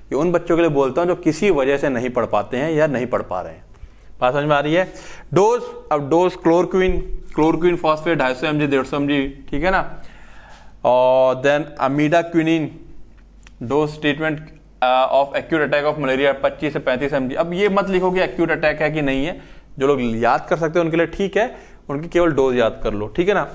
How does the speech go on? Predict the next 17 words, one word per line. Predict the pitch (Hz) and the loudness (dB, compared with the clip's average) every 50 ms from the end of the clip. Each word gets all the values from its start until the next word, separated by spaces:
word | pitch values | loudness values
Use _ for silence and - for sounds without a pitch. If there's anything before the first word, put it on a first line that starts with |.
| - - | -2 0
अब | 190 196 | 2 2
यहाँ | 180 175 170 | 2 2 2
पर | 170 208 202 | 2 0 0
क्या | 185 190 202 202 | 2 2 2 2
है, | 202 196 | 0 0
तुमको | 185 175 190 180 | -2 -2 -2 -2
पूछा | - 175 160 180 185 | 0 0 2 2 2
जा | 185 | 2
सकता | 165 175 - - - 180 | 2 0 -2 0 2 0
है | 202 202 - - - - - - - - - - - - - - - - | 0 0 -4 -10 -18 -18 -16 -16 -16 -14 -14 -14 -14 -16 -16 -12 -4 -2
कि | 190 196 208 214 208 - - - 131 | 0 2 2 0 -2 -4 -6 -8 -6
वाइवेक्स | 117 113 131 135 143 165 196 190 190 | -2 0 2 2 2 2 0 0 0
के | - 185 | 0 0
लिए | 196 190 | 0 2
क्या | - 180 175 | 2 0 0
ट्रीटमेंट | 170 170 175 165 165 175 170 165 175 | 0 2 0 0 2 0 0 0 0
चलेगा। | 160 147 143 139 143 | 0 0 0 -2 -2